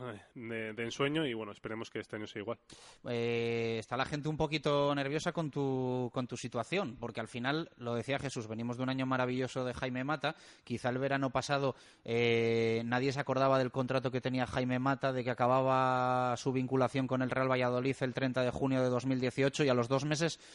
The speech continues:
Speaker 2: estábamos arrepentidos ya de que no hubiese renovado. Ahí te tenemos a ti con, con un año solo de, de contrato.
Speaker 1: Bueno, yo ahora mismo estoy centrado en estar aquí, en estar con mis compañeros. No, no, estoy muy a gusto aquí. Eh, la verdad es que,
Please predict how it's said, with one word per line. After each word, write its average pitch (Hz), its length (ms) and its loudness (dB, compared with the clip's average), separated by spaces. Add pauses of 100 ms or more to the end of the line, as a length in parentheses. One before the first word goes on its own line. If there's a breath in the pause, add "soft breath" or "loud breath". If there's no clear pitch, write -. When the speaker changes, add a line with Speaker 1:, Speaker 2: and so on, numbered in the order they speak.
(240 loud breath)
Speaker 2:
estábamos 143 420 2
arrepentidos 143 600 0
ya 139 100 0
de 131 100 -2
que 143 80 -4
no 127 80 0
hubiese 127 260 -2
renovado. 123 500 -2 (220)
Ahí 127 160 -4
te 151 120 -4
tenemos 135 320 0
a 120 60 -2
ti 147 240 0
con, 123 580 -2
con 135 160 0
un 139 100 0
año 131 180 0
solo 127 240 0
de, 120 360 0
de 117 100 -4
contrato. 131 460 -4 (240)
Speaker 1:
Bueno, 151 340 0
yo 131 120 0
ahora 143 140 2
mismo 143 160 -4
estoy 127 140 -8
centrado 127 520 0
en 120 100 -2
estar 120 240 -2
aquí, 139 240 -2
en 151 160 2
estar 123 160 -6
con 135 140 -4
mis 127 100 -6
compañeros. 135 720 -2
No, 117 420 -6
no, 107 300 -12
estoy 123 240 -10
muy 123 140 -2
a 117 40 -2
gusto 123 320 -2
aquí. 117 180 -2
Eh, 139 300 2
la 113 100 -2
verdad 113 160 -2
es - 60 -8
que, 120 240 -2